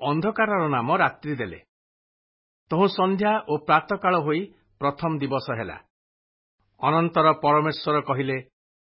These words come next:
"ଜଳ ମଧ୍ୟରେ ଶୂନ୍ୟ ଜାତ ହୋଇ ଜଳକୁ ଦୁଇ ଭାଗରେ ଭିନ୍ନ କରୁ।" ଏହି ରୂପେ ପରମେଶ୍ୱର ଶୂନ୍ୟ ନିର୍ମାଣ କରି ଶୂନ୍ୟର ଊର୍ଦ୍ଧ୍ୱସ୍ଥ ଜଳରୁ ଶୂନ୍ୟର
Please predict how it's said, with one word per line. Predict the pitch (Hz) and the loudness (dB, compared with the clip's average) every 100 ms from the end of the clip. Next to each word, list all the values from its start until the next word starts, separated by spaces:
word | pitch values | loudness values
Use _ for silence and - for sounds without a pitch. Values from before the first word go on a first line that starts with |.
| _ _ - | _ _ -10
"ଜଳ | 123 151 202 | 2 4 6
ମଧ୍ୟରେ | 208 202 165 185 175 | 4 0 -2 0 0
ଶୂନ୍ୟ | 165 180 190 196 | 0 0 2 2
ଜାତ | 170 156 - | 2 0 0
ହୋଇ | 151 143 143 143 _ _ _ - | 0 0 0 -8 _ _ _ -18
ଜଳକୁ | 135 151 165 202 202 202 208 - 127 | 0 4 6 6 4 2 0 -6 -2
ଦୁଇ | 151 196 | 2 2
ଭାଗରେ | 170 160 160 185 | 2 0 0 -2
ଭିନ୍ନ | 156 147 151 151 | -2 -2 0 0
କରୁ।" | 165 120 - _ _ _ _ _ _ - | 0 -4 -8 _ _ _ _ _ _ 0
ଏହି | 196 285 | 4 4
ରୂପେ | 220 127 123 - _ _ _ _ - | 2 -2 -6 -6 _ _ _ _ 0
ପରମେଶ୍ୱର | 143 165 170 - 160 151 | 4 4 2 0 0 0
ଶୂନ୍ୟ | 147 - 180 190 | 0 0 2 2
ନିର୍ମାଣ | 180 170 170 170 175 | 2 2 2 2 0
କରି | 147 143 139 _ _ _ | 0 -2 -4 _ _ _
ଶୂନ୍ୟର | - 175 185 208 202 190 185 151 | -6 -2 0 2 4 2 0 -2
ଊର୍ଦ୍ଧ୍ୱସ୍ଥ | 147 165 190 - 170 | -2 -2 -4 0 0
ଜଳରୁ | 151 147 143 147 180 - _ - | 2 4 4 0 -4 -12 _ -18
ଶୂନ୍ୟର | - 185 208 202 160 | -2 2 4 4 4